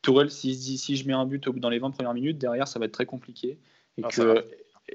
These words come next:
Speaker 1: et que, et que, et que après, derrière, Simeone doit en mettre deux. Bon, bah, du coup, si, s'il en met deux, c'est,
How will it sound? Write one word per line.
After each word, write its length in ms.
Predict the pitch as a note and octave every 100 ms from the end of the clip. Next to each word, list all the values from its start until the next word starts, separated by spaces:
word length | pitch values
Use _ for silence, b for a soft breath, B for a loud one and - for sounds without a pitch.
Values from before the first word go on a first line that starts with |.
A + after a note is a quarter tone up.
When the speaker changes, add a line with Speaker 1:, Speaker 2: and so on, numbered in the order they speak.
| -
Speaker 1:
et 160 | B2 A#2+
que, 240 | B2 A#2+
et 100 | C3
que, 120 | -
et 180 | B2+ C3+
que 120 | C#3
après, 260 | C3 - D3+
derrière, 200 | C#3 C#3
Simeone 380 | - C3 B2+ C3+
doit 120 | A#2+
en 40 |
mettre 180 | A#2 A2+
deux. 160 | B2 C#3+
Bon, 160 | A#2+
bah, 100 | A2 -
du 80 | -
coup, 160 | _
si, 260 | - - A#2
s'il 260 | - A#2+
en 60 | A#2
met 120 | A#2
deux, 140 | A#2+ B2+
c'est, 180 | -